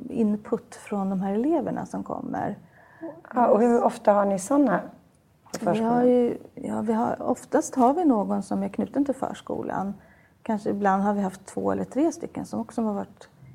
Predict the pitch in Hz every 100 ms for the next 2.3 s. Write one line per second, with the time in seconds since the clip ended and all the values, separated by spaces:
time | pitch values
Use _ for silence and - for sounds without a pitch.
0 | - _ - - - - - - 208 185
1 | 185 185 185 185 196 202 208 226 226 208
2 | 214 208